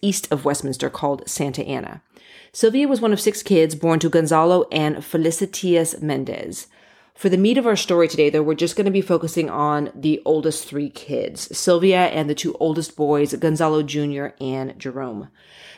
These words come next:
Gonzalo Senior had immigrated to California from Mexico, where he became a successful asparagus farmer,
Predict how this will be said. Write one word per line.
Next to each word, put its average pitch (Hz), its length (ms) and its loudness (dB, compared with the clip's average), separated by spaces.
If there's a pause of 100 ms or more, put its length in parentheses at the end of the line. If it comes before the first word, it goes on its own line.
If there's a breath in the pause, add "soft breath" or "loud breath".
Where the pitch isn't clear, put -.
Gonzalo 190 380 4
Senior 202 680 6
had 160 240 2
immigrated 175 500 4
to 240 160 0
California 214 720 2
from 175 200 0
Mexico, 170 560 0
where 139 160 0
he 160 100 2
became 160 320 2
a 151 140 0
successful 160 760 -2
asparagus 160 680 0
farmer, 127 400 -6